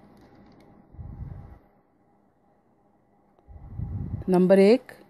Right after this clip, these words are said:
जब खुदावंद यीशु मसीह की पैदाइश यहूदिया के बैतलहम में हुई, तो देखो, कई मजूसी पूरब से मशरिक में ये कहते हुए आए कि यहूदियों का बादशाह जो पैदा हुआ है,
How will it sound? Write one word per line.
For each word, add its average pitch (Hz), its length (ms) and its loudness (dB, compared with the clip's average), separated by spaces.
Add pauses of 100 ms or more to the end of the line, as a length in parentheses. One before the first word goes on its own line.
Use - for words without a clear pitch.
(1200)
जब 202 200 4
खुदावंद 208 380 6
यीशु 214 300 6
मसीह 302 260 6
की 247 140 2
पैदाइश 185 680 6 (120)
यहूदिया 226 520 6
के 240 160 6
बैतलहम 190 540 8
में 185 180 8
हुई, 170 320 6 (1700)
तो 202 100 6
देखो, 233 640 6
कई 233 200 10
मजूसी 208 580 6
पूरब 262 360 6
से 214 260 6
मशरिक 196 560 6
में 202 120 6
ये 190 300 8
कहते 226 380 6
हुए 185 180 8
आए 160 280 6 (540)
कि 180 60 6
यहूदियों 254 640 8
का 226 140 8
बादशाह 185 600 6
जो 180 200 6
पैदा 208 360 8
हुआ 202 260 8
है, 185 320 6